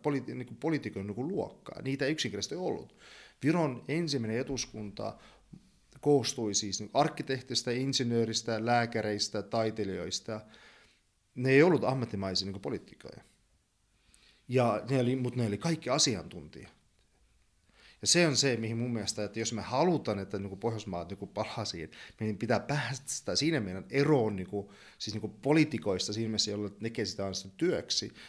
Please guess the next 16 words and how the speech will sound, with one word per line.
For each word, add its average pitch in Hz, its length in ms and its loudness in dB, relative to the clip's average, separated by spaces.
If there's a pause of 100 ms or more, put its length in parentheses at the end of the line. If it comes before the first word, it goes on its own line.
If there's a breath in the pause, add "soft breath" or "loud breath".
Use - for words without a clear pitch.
(140 loud breath)
Meidän 95 140 -10
pitää 101 240 -2
saada 120 320 0
takaisin 101 460 -4
ne 95 120 -4
samat 110 340 0
asiantuntijat. 92 1040 -2
Ja 110 60 -4
myös 113 280 -2
se, 131 160 2
että 110 220 -2
asiantuntijoiden 98 1300 -6 (380 soft breath)
arvostus 113 640 -2
niinku 95 180 -6
yhteiskunnassa. - 920 -4 (600 loud breath)
Eli 98 340 -6